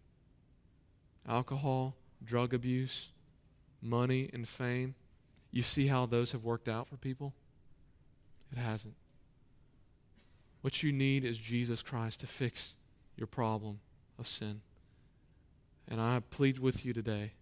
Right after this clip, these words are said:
confess your sin today. Submit to his lordship today. Because if you wait, you will not meet him with joy and gladness at judgment day, but fearful condemnation.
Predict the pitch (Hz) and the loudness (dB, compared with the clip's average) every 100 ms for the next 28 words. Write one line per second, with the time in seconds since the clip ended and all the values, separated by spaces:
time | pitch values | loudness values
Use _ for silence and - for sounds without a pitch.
0 | - - - - - - - - _ - | -20 -20 -20 -20 -20 -20 -20 -20 _ -20
1 | - _ _ - - _ - - - - | -20 _ _ -20 -20 _ -20 -20 -16 -4
2 | 113 - 135 127 110 - - - - - | -4 -2 2 2 2 -2 -2 -6 -12 -20
3 | - - - - - 113 107 104 - - | -20 -20 -12 -10 -4 -2 -2 -4 -12 -14
4 | 107 110 107 104 - 110 113 120 - 135 | -4 -2 -2 -4 -6 -6 -4 -4 -4 -4
5 | 120 113 113 107 - - - 107 104 101 | -4 -4 -4 -4 -6 -10 -4 -2 -2 -2
6 | - - - - - - - - - - | -8 -20 -20 -20 -20 -20 -20 -20 -20 -20
7 | - - - 120 117 117 - 135 139 135 | -20 -18 -10 -2 0 0 -2 -2 2 4
8 | 123 110 - - - - _ - - - | 2 0 -6 -20 -20 -20 _ -20 -20 -20
9 | - - - - - - - - - - | -20 -20 -20 -20 -20 -20 -20 -20 -20 -20
10 | - 127 135 143 135 135 127 127 127 131 | -16 -4 0 4 4 2 2 2 2 0
11 | 110 107 107 107 117 120 123 113 110 113 | -2 -2 -4 -4 -2 2 2 2 2 4
12 | 110 107 104 - 107 110 107 - - 107 | 4 2 -2 -4 -6 -6 -8 -10 -8 -6
13 | 104 110 - - 117 120 113 117 107 104 | -6 -8 -8 -4 -4 -4 -10 -6 -6 -6
14 | 104 101 - 104 | -6 -8 -10 -12